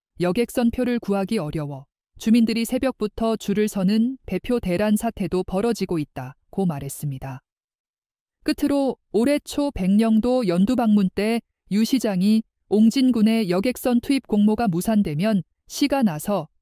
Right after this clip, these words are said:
여객선을 투입하겠다고 공언했다고 주장한 뒤 이제는 시가 주도적으로 나서 주민들의 이동권을 보장해달라라고 호소했습니다.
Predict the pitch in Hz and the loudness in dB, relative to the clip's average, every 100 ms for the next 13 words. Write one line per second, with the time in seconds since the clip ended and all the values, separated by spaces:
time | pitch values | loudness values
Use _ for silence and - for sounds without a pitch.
0 | - 180 269 285 262 233 240 - 277 247 | -4 0 0 -2 0 0 0 0 -2 -2
1 | 247 240 214 202 240 233 208 220 214 175 | -4 -2 -2 -2 -2 0 2 4 4 0
2 | - 143 135 _ _ - 233 240 233 180 | -8 -12 -12 _ _ -2 0 0 -2 -2
3 | 214 202 180 151 143 143 _ _ _ _ | 0 0 -2 -4 -8 -10 _ _ _ _
4 | _ - 214 254 262 269 - 294 277 269 | _ -2 0 2 2 2 0 0 0 -2
5 | 214 240 247 220 220 202 156 - 185 175 | 0 0 0 0 0 0 -2 -4 -2 -2
6 | 135 - 220 233 220 226 226 202 208 254 | -6 0 4 4 4 0 0 0 2 0
7 | 240 208 247 - 185 214 208 208 170 160 | 2 2 2 0 0 2 2 2 -2 -2
8 | 202 208 _ - 175 190 233 269 247 190 | -2 -4 _ -6 -4 0 0 0 -2 -4
9 | - 139 131 131 | -6 -10 -10 -14